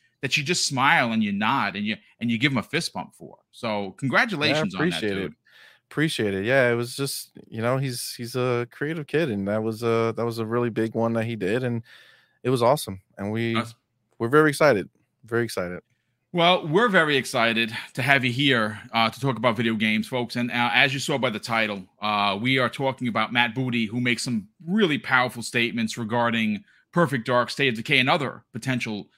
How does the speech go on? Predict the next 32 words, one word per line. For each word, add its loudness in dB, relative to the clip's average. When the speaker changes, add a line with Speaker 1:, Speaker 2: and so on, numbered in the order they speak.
Speaker 1:
uh, -2
games 4
they're 0
gonna 2
show 0
in -2
the 0
next 2
eighteen 0
months. -4
Uh, 0
we 2
got 4
some -4
South 0
of -2
Midnight, -2
uh, -2
updates, -2
Speaker 2:
Mm. -6
Speaker 1:
uh, -2
from -8
Xbox -2
Wire. 0
Uh, 0
we 0
also 0
have, 0
uh, -2
the -6
Outriders 2
developers, -4